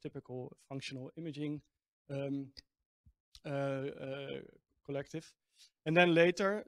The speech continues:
so four years later, actually, they included E E G and M E G. Then, uh, one year ago, we got the genetic information,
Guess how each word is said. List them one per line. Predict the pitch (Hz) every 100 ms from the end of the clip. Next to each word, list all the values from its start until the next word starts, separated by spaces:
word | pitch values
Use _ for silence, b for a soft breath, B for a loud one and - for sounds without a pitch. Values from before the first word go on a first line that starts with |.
| 180
so | 143 147 143 - _
four | 170 196
years | 151 135
later, | 143 139 139
actually, | 131 - 143 131
they | 139 135
included | 139 - 165 156 139 - - _
E | 185
E | 196 165
G | 160 202
and | 165
M | 156
E | 160
G. | 156 190 277 _ _ _ _ _ _ _ _ _ _ 147
Then, | 151 143 143
uh, | 139 139
one | 135 147 156
year | 143 135
ago, | 139 143 135 135
we | 135
got | 135 127
the | - 123 -
genetic | 135 165 185
information, | 180 185 170 160 160 156 156 151